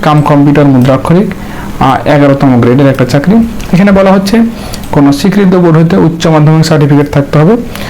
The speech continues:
এবং কম্পিউটার চালনায় দক্ষতা থাকা লাগবে। আর স্প্রেডশিট, প্রেজেন্টেশন ইত্যাদি দক্ষতা থাকা লাগবে। আর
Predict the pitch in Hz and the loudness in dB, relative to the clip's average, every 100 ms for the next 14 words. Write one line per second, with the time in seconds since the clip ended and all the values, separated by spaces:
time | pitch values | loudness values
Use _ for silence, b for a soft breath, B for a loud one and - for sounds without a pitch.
0 | B B 131 139 143 170 165 165 190 196 | B B 0 0 0 0 0 2 2 2
1 | 180 160 160 165 147 156 160 185 170 151 | 0 0 2 0 0 0 0 0 0 0
2 | 120 107 - 123 - - B B B B | 0 0 0 -4 -6 -10 B B B B
3 | B - 127 120 156 160 175 165 - 151 | B -2 0 0 0 -2 -2 -2 -2 -2
4 | 156 147 143 143 151 143 143 143 143 139 | 0 2 2 2 0 0 0 2 0 0
5 | 131 127 123 117 135 190 - - 127 | 0 0 0 0 0 -2 -4 -2 0